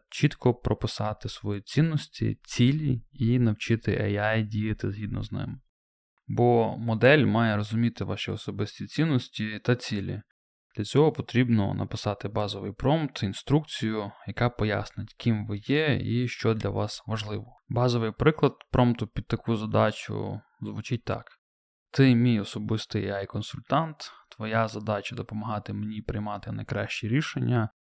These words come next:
рефлексувати і мислити стратегічно. Ти знаєш мої цінності», перераховуйте цінності, Кожну відповідь формуй через призму цих цінностей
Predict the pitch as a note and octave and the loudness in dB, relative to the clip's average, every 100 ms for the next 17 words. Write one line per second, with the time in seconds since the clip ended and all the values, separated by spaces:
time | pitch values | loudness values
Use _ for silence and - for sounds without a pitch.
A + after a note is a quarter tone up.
0 | _ - A#2 - G#2+ - G#2 A2 C3+ - | _ -2 0 0 -4 -4 0 4 4 4
1 | A#2+ A2 - G#2+ A2 G#2 A2 - G#2+ G#2+ | 4 4 0 -2 0 2 0 0 -4 -4
2 | - - - G#2+ G2+ - - A#2 - _ | -6 -8 -6 -8 -8 -10 -10 -12 -14 _
3 | _ _ _ C3 A#2+ G#2+ A2+ G#2 - G#2 | _ _ _ 4 4 4 0 -2 -6 -6
4 | G#2 - D3+ E3 D3+ - - B2 A#2 - | -8 -2 2 2 0 -4 0 2 2 -4
5 | - _ _ _ _ _ G#2+ G#2+ G#2+ - | -20 _ _ _ _ _ -6 -4 -4 -4
6 | G#2+ G#2+ A2 A2 - G#2+ G#2+ - - A2 | -2 -2 -4 -8 -6 -4 -4 -8 -10 -12
7 | - _ _ _ _ _ - C#3 A#2 A#2 | -12 _ _ _ _ _ 2 2 4 4
8 | B2+ - - A#2+ A#2 - - A2 A#2 C#3 | 2 2 -2 0 -2 -4 -4 0 2 2
9 | B2 - A2 G#2 - B2 A2+ G#2+ - G#2+ | -2 -4 -6 -6 -2 0 0 -2 -10 -12
10 | - - E3+ D3+ - B2+ A#2+ | -4 0 0 -2 0 2 2